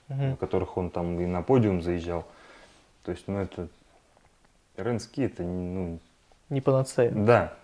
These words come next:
Speaker 1: Слушай, а как, э, вы подбираете лыжи под спортсмена? Вы ездите на завод, и вам там говорят: «Вот, типа, миллион пар, выбирайте себе сорок и
Speaker 2: Нет,
Speaker 1: уезжайте».
Speaker 2: э, изначально у нас каждый год,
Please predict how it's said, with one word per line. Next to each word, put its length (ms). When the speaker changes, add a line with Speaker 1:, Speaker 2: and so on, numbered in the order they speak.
Speaker 1:
Слушай, 240
а 100
как, 300
э, 220
вы 240
подбираете 580
лыжи 280
под 200
спортсмена? 480
Вы 100
ездите 360
на 120
завод, 440
и 100
вам 300
там 200
говорят: 300
«Вот, 260
типа, 200
миллион 420
пар, 380
выбирайте 520
себе 200
сорок 500
и 80
Speaker 2:
Нет, 120
Speaker 1:
уезжайте». 480
Speaker 2:
э, 220
изначально 440
у 40
нас 120
каждый 320
год, 280